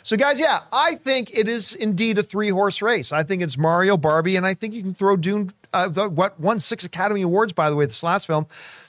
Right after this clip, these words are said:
Now, maybe it's one of these other ones, or maybe, like Ray says, it's already over. It's the Barbie's world, and it's gonna take that title. Whatever you guys think, jump on down to the comments and let us know. All right. With that down,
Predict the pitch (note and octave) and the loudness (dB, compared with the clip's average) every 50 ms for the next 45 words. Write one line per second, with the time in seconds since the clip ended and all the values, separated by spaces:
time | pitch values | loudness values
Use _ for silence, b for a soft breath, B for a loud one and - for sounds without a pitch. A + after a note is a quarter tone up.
0 | B - F3 D#3 D#3+ D#3 D#3+ F#3 G#3 A3+ A3+ - - G#3+ A#3 A3+ G#3+ A3 G#3 F#3+ | B -4 -2 0 2 2 2 2 2 2 0 2 2 2 2 2 0 0 0 0
1 | G3+ A3+ B3+ C#4 G#3 F#3 E3+ E3 D#3 F3 E3+ E3+ F#3+ F3+ E3 E3+ F#3 F#3 G3+ G#3 | 0 2 2 2 2 2 2 2 2 2 2 2 2 2 2 2 2 2 0 -2
2 | G#3+ F#3+ E3+ E3 F3 D#3+ D#3+ F3 F3+ E3+ - - G3 F#3+ E3 B2 C#3 B2 - - | 0 0 0 0 0 0 0 0 2 2 2 4 4 2 2 2 -2 -4 -4 0
3 | - D#3 D#3 E3 E3 E3 D#3+ D#3+ D#3+ D#3+ C#3+ C#3 A#2 A2 A#2 - - - C#3+ B2 | 2 2 2 4 4 4 4 4 4 4 2 0 -2 -2 -2 -4 -4 -4 -6 -2
4 | - E3+ E3 F3+ F#3+ F#3+ G3 F3 D#3 D#3 D#3+ D#3+ D#3+ D#3 D#3 D3 D3 C#3+ C#3 - | 0 2 2 2 2 0 0 -2 0 2 2 4 4 4 4 2 0 0 -2 -2
5 | - D#3 D3 C3 - D#3+ D3 B2+ - C#3+ C3 - - D3+ C3+ - G#2+ B B B | -2 -2 -4 -2 -2 -4 -2 0 0 0 0 0 0 -2 0 0 -2 B B B
6 | B B B - - E4+ E4+ D4 C#4 C4+ A#3+ - F3 A3 A3 - - - G#3 G3 | B B B -4 -2 0 0 0 0 0 0 0 0 2 0 0 0 0 0 0
7 | F#3+ E3+ - A#3 A3+ G3 A3 G#3+ G3+ F3 G3+ F#3+ F#3 F3+ D#3 C#3+ - F3+ F3+ F3 | -2 0 0 0 2 2 2 0 2 2 0 0 0 0 -4 -4 -2 0 0 2
8 | D#3+ D3+ C#3 - C#3+ C3 C3 C#3+ D3+ D3 C3+ A#2+ - - B2+ B2 A#2+ A2+ G2+ F2+ | 2 0 0 0 -2 -2 0 2 2 2 2 0 -2 -4 -4 -2 0 -2 -2 -4
9 | - - _ _ _ _ _ _ _ _ _ _ _ _ _ _ _ E3 E3+ D#3 | -6 -14 _ _ _ _ _ _ _ _ _ _ _ _ _ _ _ 0 0 0
10 | A2+ - - _ _ _ _ _ _ _ _ _ _ _ _ _ C3+ B2 F#3+ A3+ | 0 -2 -8 _ _ _ _ _ _ _ _ _ _ _ _ _ -2 0 2 2
11 | C4+ B3 - - B2+ A2 F#2+ A#2 C#3 C#3 | 2 0 0 -2 -2 -2 -2 -4 -6 -8